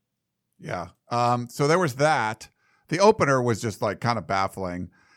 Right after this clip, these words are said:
Um, there w-, when you were asked about, he was asked a question, you know, you asked him some questions and people were getting mad about they need to ask tougher questions. Like, it doesn't matter. But, you know, h-, giving up so many points,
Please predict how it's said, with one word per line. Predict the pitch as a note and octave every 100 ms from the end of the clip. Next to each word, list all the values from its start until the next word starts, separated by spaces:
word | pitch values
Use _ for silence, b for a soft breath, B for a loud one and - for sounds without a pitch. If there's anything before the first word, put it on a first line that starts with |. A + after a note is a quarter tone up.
| b -
Um, | B2+ A#2+ A#2 A2 A2 - _ _ _ _ _ _
there | B2+ D3
w-, | D#3 -
when | C#3+ C#3 C#3 - _
you | - D#3
were | D3+
asked | D#3 F3 F#3+
about, | D#3+ D3+ D3+ B2
he |
was | C3
asked | D3+ F#3
a | D#3
question, | - C3+ C#3 C3 -
you | -
know, | D3 B2+ - _ _ _ _
you | A3+ C4
asked | B3 -
him | D3+
some | C3+
questions | C3 C3 - C3+
and | A2
people | E3+ E3+
were | C3
getting | B2 A2+
mad | A2+ A2
about | G#2+ G#2+ G#2+
they | A#2+
need | C3 C3
to |
ask | B2 A#2 -
tougher | A2+ G#2
questions. | G2+ F#2+ A#2+ G#2
Like, | G#2+ A#2
it | C#3+
doesn't | F#3 F3 B2
matter. | G2+ G#2 G2+ G2+ G2 b b b b -
But, | C3+ - -
you |
know, | C3 A2
h-, | - - A#2+
giving | F3 E3+
up | D3+
so | - D#3+
many | D3
points, | A#2+ D#3+ C#3+ B2 C3 -